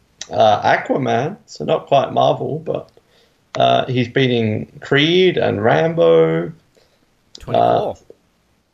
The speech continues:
Speaker 1: yeah, he's quite famous, so I d-, I didn't recognize him at all, but
Speaker 2: He's got a
Speaker 1: yeah.
Speaker 2: website. Hang on.
Speaker 1: <laughs>
Speaker 2: We, we're gonna go to this graham mctavish dot com, Noah. Here we go. Oh, look at his website. He's all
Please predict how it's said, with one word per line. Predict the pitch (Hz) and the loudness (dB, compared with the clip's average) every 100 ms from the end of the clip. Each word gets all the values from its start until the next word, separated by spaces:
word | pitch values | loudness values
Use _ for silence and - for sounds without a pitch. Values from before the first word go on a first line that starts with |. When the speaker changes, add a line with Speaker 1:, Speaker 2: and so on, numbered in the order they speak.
| _ _ _ - | _ _ _ 0
Speaker 1:
yeah, | 202 | 0
he's | 233 | 0
quite | - 175 170 | 0 0 0
famous, | 127 160 196 123 113 | 0 2 2 -2 -6
so | - 123 | -2 2
I | 131 | 2
d-, | 131 - | 0 -2
I | 135 | -2
didn't | 170 139 | -2 -2
recognize | 123 - - 92 110 - | -2 -2 -6 -4 -4 -4
him | 113 113 | -4 -4
at | 113 | 0
all, | 113 233 220 | 0 0 -4
but | - 117 | -2 -2
Speaker 2:
He's | - | -2
got | 165 131 | -6 -4
a | |
Speaker 1:
yeah. | 127 160 | 0 0
Speaker 2:
website. | 180 - 135 90 - - _ _ _ _ | -2 -4 -4 -6 -18 -20 _ _ _ _
Hang | 151 214 | -14 -10
on. | 131 165 247 _ _ | -8 -8 -10 _ _
Speaker 1:
<laughs> | 143 - 135 - - _ _ _ _ _ _ _ _ | -2 0 -2 -6 -20 _ _ _ _ _ _ _ _
Speaker 2:
We, | 131 127 | -16 -14
we're | 143 131 | -10 -6
gonna | 147 | -4
go | 139 160 | -2 -2
to | 151 | -4
this | 113 | -4
graham | 147 180 220 | 0 2 0
mctavish | 202 - 165 196 233 - | -4 -6 -4 -4 -4 -2
dot | 208 220 | -2 -2
com, | - 190 302 254 | -2 0 0 0
Noah. | 156 165 285 381 _ _ _ _ - | 0 2 0 -2 _ _ _ _ -16
Here | 240 | -12
we | 156 | -6
go. | 151 214 349 415 349 _ _ _ _ _ | 0 2 2 0 -4 _ _ _ _ _
Oh, | 175 170 | -2 0
look | 226 220 | 0 -4
at | |
his | 180 135 | -8 -4
website. | 262 392 - 196 139 123 | -4 -4 -6 -2 0 -2
He's | 123 | -6
all | 113 104 | -8 -10